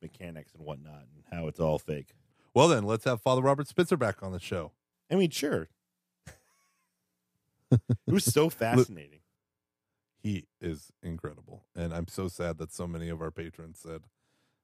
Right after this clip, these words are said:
Speaker 2: they just couldn't talk.
Speaker 1: No,
Speaker 2: They couldn't
Speaker 1: but,
Speaker 2: listen.
Speaker 1: but we'll put it on the B-sides, though. And, and when we
Speaker 2: It already is on the
Speaker 1: release
Speaker 2: B-sides.
Speaker 1: Yeah, but I mean, like, we're gonna, like,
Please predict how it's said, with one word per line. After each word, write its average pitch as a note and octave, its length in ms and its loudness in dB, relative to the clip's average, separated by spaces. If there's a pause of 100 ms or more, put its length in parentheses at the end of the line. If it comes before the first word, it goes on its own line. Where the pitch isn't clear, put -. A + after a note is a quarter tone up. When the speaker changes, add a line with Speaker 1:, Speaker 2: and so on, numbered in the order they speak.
(200)
Speaker 2:
they - 160 -2 (1120)
just F#2+ 260 -4
couldn't D#2+ 260 -6
talk. - 340 -12 (340)
Speaker 1:
No, D3 180 4
Speaker 2:
They D3+ 60 4
couldn't D3+ 160 2
Speaker 1:
but, D#2 80 -10
Speaker 2:
listen. D#2+ 280 -14
Speaker 1:
but D#3+ 120 2
we'll G#3+ 160 4
put - 180 2
it C3 60 2
on A#2+ 140 2
the G2 60 0
B-sides, F2 540 -4
though. E2 200 -2
And, F2+ 100 -4
and F#2+ 180 -6
when G2 240 0
we A2 340 0
Speaker 2:
It D3+ 80 4
already A3+ 200 4
is F2+ 140 2
on D#3+ 60 2
the G2+ 60 2
Speaker 1:
release E2+ 220 -6
Speaker 2:
B-sides. D#2+ 140 -16
Speaker 1:
Yeah, D3 160 6
but A#2 120 -2
I - 20 2
mean, B2 160 0
like, G#2+ 200 0
we're A#2 100 -2
gonna, C3 240 4
like, G#2+ 300 -2